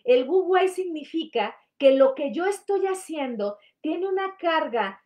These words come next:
de compromiso, de gozo, de amor por lo que hago, que siento que no lo estoy haciendo. Podríamos llegar a eso,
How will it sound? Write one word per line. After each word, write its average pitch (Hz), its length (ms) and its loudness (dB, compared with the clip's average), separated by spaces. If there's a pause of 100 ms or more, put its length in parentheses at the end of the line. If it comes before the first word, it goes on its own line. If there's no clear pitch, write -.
de 254 260 2
compromiso, 247 1080 -4
de 220 260 0
gozo, 294 800 -4 (120)
de 262 200 4
amor 294 600 2
por 330 160 -4
lo 233 180 -4
que 220 160 0
hago, 214 460 -2 (300)
que 277 120 0
siento 302 500 -8
que 302 140 -8
no 311 300 -4
lo 339 140 -2
estoy 226 340 -6
haciendo. 175 580 -10 (440)
Podríamos 302 720 2
llegar 240 300 0
a 269 160 0
eso, 226 480 -4